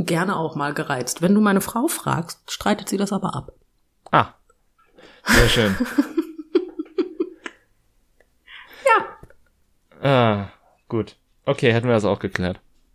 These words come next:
Speaker 1: Ja, natürlich, dann ist doch schön. Wissen wir jetzt alle, wie, also wenn ich mal gereizt im Podcast sitze, wisst ihr Bescheid.
Speaker 2: Ja. Wobei ich, ich glaube, ich, also entweder du überspielst es bei mir ziemlich gut oder ich bin einfach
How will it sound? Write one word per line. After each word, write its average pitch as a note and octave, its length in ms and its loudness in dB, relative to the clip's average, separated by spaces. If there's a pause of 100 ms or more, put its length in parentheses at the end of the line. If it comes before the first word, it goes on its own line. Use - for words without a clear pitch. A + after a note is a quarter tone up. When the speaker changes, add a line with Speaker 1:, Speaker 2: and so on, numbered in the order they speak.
(240)
Speaker 1:
Ja, D#3+ 140 4
natürlich, D3+ 460 2
dann C3+ 140 -4
ist B2+ 140 -4
doch E3+ 80 0
schön. E3+ 300 2
Wissen D#3+ 180 -2
wir E3+ 60 0
jetzt E3+ 120 -2
alle, F3+ 200 0
wie, F#3 120 4
also G3 240 4
wenn G3 80 6
ich A3 100 6
mal G#3+ 80 6
gereizt F#3+ 360 6
im - 60 8
Podcast A3+ 400 4
sitze, A3+ 380 4
wisst - 200 0
ihr C#3+ 40 0
Bescheid. B2+ 360 -6 (580)
Speaker 2:
Ja. G2 720 -6 (960)
Wobei B2 240 4
ich, - 200 2
ich - 120 -2
glaube, A#2 240 4
ich, - 260 -4
also A2 340 2 (180)
entweder B2 380 6
du A2+ 180 -2
überspielst A#2+ 520 -2
es D3 100 -6
bei D3 100 0
mir C#3 140 0
ziemlich C3 300 -4
gut B2+ 240 0
oder A2 160 4
ich G#2 100 0
bin G#2 120 0
einfach G2+ 360 -2